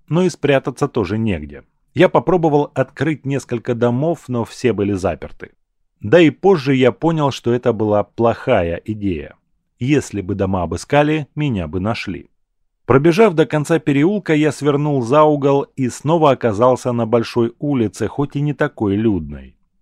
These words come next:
Дыхалка уже стала подводить, несмотря на мое время суток. Все же минут десять быстрого бега с препятствиями в состоянии стресса не такая уж легкая задача. Но силы еще были, и я бежал.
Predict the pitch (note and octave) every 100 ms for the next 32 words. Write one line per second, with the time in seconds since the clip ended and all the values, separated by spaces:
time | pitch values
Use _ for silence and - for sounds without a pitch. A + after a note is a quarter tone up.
0 | _ _ _ _ _ _ G#2+ A2+ D3 F3+
1 | F3+ F3 B2 D3 - B2 B2 - B2 B2+
2 | B2+ G2 D#2 _ _ _ - A2+ A2 G#2+
3 | G2 D3 D3+ B2 A2+ G2+ E2+ G#2 B2+ G#2
4 | G2 F2+ F#2 - F2 - - _ _ _
5 | _ - G3+ F3+ D#3+ C#3 D3+ G#2+ F#2+ C#3
6 | D#3+ B2+ G#2 A#2 - G#2 G2 F#2 F#2+ F#2
7 | - - G2 - D#3+ D#3 - D3+ D3 C#3+
8 | C#3 - C3 C3+ E3 D3+ C3+ A#2 - C#3
9 | D#3 - C#3 C3+ B2 A#2+ G#2 B2+ B2+ B2+
10 | - G2+ G2+ - - G2 F#2 F#2 D#2+ C#2+
11 | - D2 - A#2+ A#2+ - C#3 E3 B2+ G2
12 | - F2+ G2+ D#3 E3 D#3 - D#3 F#2+ F2
13 | E2 A#2 D#2+ C2 -